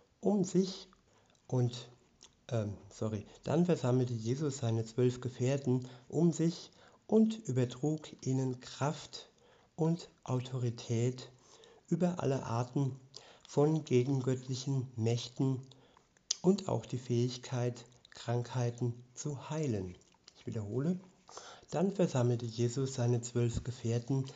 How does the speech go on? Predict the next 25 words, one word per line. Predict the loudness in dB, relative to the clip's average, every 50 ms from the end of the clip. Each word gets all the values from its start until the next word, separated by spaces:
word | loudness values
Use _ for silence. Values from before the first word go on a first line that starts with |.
| -14 -16 -16 -16 -18 -20 -8 2
um | 4 6 6
sich | 6 6 4 4 4 4 0 -8 -14 -20 _ _ _ _ _ -20 _ _ _
und | 0 2 4 4 2 2 -2 -8 -12 -14 _ -6
übertrug | -6 -2 0 0 0 0 0 -4 0 2 2 2 0 -2 -12 -12 -6 -4
ihnen | -2 0 0 0 0 -2
Kraft | -6 -4 -2 -2 -2 -2 -6 -12 -8
und | -4 -4 -4 -2 -2
Autorität | -2 -2 -2 -2 -4 -6 -4 -4 -4 -6 -4 -4 -2 0 0 0 -2 -4 -12 -20 _ _ -20 -20 -20 -20 -20 -20 -20 -20 -10 -2
über | -2 0 2 2 0 2
alle | 2 2 2 2 2
Arten | 0 -2 -2 -2 -2 -4 -4 -4
von | -4 -4 -2 0 0 0 -2
gegengöttlichen | -4 -2 0 0 0 2 2 2 2 2 0 0 -2 -2 -2 -2 -4 -4 -4 -2 -4 -4 0 2 2
Mächten | 2 2 0 -2 -6 -10 -6 -6 -6 -4 -6 -8 -12 _ -20 -20 -20 -20 -20 -20 -20 _ _ _ _ -2
und | -2 0 0 -2 -2
auch | 0 2 2 2 0 -2 -10 -16 -20 _ _ _ -2
die | 0 0
Fähigkeit, | 0 2 2 4 4 4 2 -2 -6 -12 -8 -4 -2 -2 -2 -2 -4 -6 -14 -18 -20 _ _ -18
Krankheiten | -12 -4 -2 0 0 -2 -4 -4 -2 0 0 0 0 0 0 0 0 -2 -6 -12
zu | -10 -8 -6 -6 -6 -6
heilen.“ | -4 -2 -2 0 0 -2 -2 -4 -8 -10 -16 _ _ _ _ -20 -20 -18 -18 -20 -16 -6 0
Wenn | 2 4 6
wir | 8 8 8 6
eine | 6 4 2 2 2
e-, | 2 2 2 2 2 0